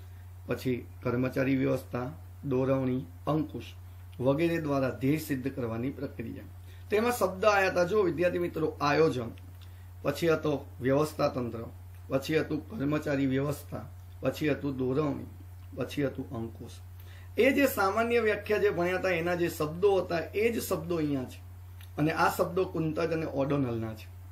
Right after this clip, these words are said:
કુંતજ અને ઓડોનલે સંચાલનના જે કાર્યો છે,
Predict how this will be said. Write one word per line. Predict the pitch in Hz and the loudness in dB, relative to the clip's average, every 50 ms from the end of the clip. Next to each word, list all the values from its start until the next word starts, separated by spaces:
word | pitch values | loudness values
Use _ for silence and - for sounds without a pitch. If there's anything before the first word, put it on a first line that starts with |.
| - - - - - - - - - - - - - - - - - - - - - - - 135 131 - | -16 -16 -16 -16 -16 -16 -16 -16 -16 -16 -16 -16 -16 -16 -16 -16 -16 -16 -16 -16 -14 -6 -2 -2 -2 2
કુંતજ | - 156 160 170 175 220 240 220 | 4 4 4 6 4 4 6 6
અને | 220 202 202 196 | 6 6 4 4
ઓડોનલે | 190 190 190 190 190 185 185 185 190 180 | 4 4 2 2 2 4 4 4 4 2
સંચાલનના | 185 180 165 165 165 180 180 180 180 180 180 175 | 2 0 0 0 2 2 2 4 2 2 0 0
જે | 175 175 175 170 | 2 4 2 2
કાર્યો | 165 156 151 156 151 165 170 160 | 2 0 0 0 2 2 0 0
છે, | 147 160 | 0 0